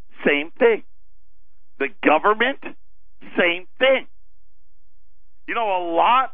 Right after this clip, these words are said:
of the reduction, I shouldn't say a lot, but a lot of the reduction in the Obama debt had to do with, with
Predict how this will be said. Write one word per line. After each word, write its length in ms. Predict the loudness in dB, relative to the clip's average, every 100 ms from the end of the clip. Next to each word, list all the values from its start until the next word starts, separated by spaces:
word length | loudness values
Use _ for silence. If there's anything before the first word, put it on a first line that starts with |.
| 2
of 260 | 2 2
the 160 | 0 0
reduction, 560 | 0 0 2 2 2 -4
I 60 |
shouldn't 220 | -2 -6 -2
say 80 |
a 80 | -2
lot, 280 | 0 0 0
but 60 | 0
a 80 | 2
lot 240 | 4 2
of 80 | 0
the 80 | 0
reduction 440 | 4 2 2 -4
in 80 | 0
the 160 | 2
Obama 360 | 6 6 4 2
debt 180 | 0 2
had 180 | 0 0
to 80 |
do 260 | -2 0 2
with, 300 | 2 2 0 -4 -10 -10 -2
with 360 | 2 4 2